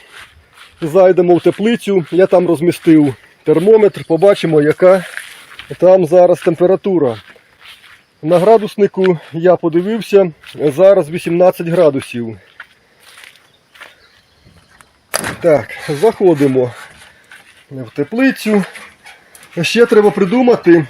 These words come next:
щоб якось фіксувати двері, коли, е, ну, із середини. Тому що ось воно може привідкритись. Ух, тут і парилка.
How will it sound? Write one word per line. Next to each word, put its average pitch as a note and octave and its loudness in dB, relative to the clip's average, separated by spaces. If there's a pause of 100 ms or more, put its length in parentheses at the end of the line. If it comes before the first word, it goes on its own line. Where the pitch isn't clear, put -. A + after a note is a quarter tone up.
щоб E3+ -2
якось G3 -2 (300)
фіксувати F#3 0 (800)
двері, E3 0
коли, F3 0 (500)
е, A#2+ -20 (520)
ну, C#3+ -4 (760)
із E3 -2 (440)
середини. C3 0 (600)
Тому F3 -2
що D#3+ 0
ось - -6 (240)
воно D3 -4 (220)
може D#3+ 0 (640)
привідкритись. D#3+ -2 (140)
Ух, F#3 0
тут - -6
і F#3 2
парилка. C#3+ 0